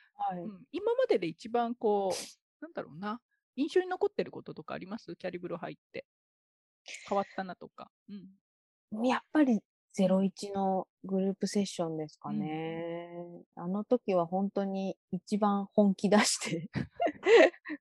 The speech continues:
Speaker 1: このオンラインビジネスに取り組んだし、
Speaker 2: うん。
Speaker 1: まあ、結構大変だったんですけど、
Speaker 2: うん、うん。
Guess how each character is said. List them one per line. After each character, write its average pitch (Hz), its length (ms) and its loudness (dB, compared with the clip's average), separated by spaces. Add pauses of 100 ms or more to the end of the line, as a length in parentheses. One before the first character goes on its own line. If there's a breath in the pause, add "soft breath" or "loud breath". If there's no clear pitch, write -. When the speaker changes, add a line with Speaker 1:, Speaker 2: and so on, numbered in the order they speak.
(120)
Speaker 1:
こ 175 120 -4
の 175 120 2
オ 185 80 4
ン 196 80 0
ラ 190 120 4
イ 190 60 2
ン 190 60 0
ビ 202 140 6
ジ 185 80 2
ネ 175 100 2
ス 165 60 -4
に 160 160 2
取 180 240 2
り 170 40 -6
組 185 280 0
ん 180 40 -2
だ 185 120 2
し、 160 600 -2
Speaker 2:
う 240 60 2
ん。 196 320 2 (160)
Speaker 1:
ま - 60 -10
あ、 - 20 -6
結 381 200 8
構 190 120 2
大 339 300 6
変 349 260 2
だ 359 100 8
っ 349 80 0
た 196 120 4
ん 156 100 -2
で 160 80 -4
す - 140 -20
け 151 120 0
ど、 156 340 -2
Speaker 2:
う - 20 -4
ん、 208 160 0
う 285 40 2
ん。 220 40 2